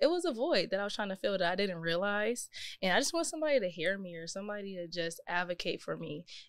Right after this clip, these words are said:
And that was Daisha. Um, I was a part of the Upward Bound program, and she was one of the people that worked there. She wasn't even a counselor. She just worked at the desk. Um, and it was so funny.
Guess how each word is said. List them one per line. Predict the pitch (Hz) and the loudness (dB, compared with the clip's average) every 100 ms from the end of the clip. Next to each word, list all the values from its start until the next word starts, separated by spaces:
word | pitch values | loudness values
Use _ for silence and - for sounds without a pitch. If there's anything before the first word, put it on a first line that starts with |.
| - | -8
And | 165 165 160 | -6 -6 -2
that | 175 175 | 0 2
was | 170 | -2
Daisha. | - 165 - 160 160 156 | -6 -4 -2 -2 -4 -4
Um, | 165 160 | -6 -6
I | 156 | -4
was | 185 180 | -2 -2
a | |
part | 175 175 | -2 0
of | |
the | 175 | 0
Upward | - 180 | 0 0
Bound | 180 180 190 | 0 -2 -2
program, | 180 175 175 170 170 190 226 _ | -2 -2 -4 -4 -6 -10 -14 _
and | 175 160 160 165 170 | -10 -8 -8 -10 -8
she | - 185 | -6 -4
was | 175 170 | -4 -6
one | 175 170 | -8 -8
of | |
the | 165 | -10
people | - 175 165 | -12 -12 -8
that | 165 | -6
worked | 170 180 - | -4 -4 -4
there. | 175 170 170 - - | -2 0 -2 -6 -10
She | - 226 | -4 4
wasn't | 254 392 | 4 4
even | 359 180 | 0 -4
a | |
counselor. | - 185 190 170 | -2 -4 -2 -6
She | - | -8
just | 226 226 | -10 -10
worked | 220 202 | -8 -6
at | |
the | 165 | -6
desk. | 160 156 160 - - - - - | -6 -6 -6 -10 -12 -16 -18 -10
Um, | 160 165 160 156 | -4 -4 -4 -4
and | 170 | -4
it | 175 | -2
was | 165 | -4
so | 170 165 | -4 -4
funny. | 165 160 156 151 - | -6 -8 -8 -10 -12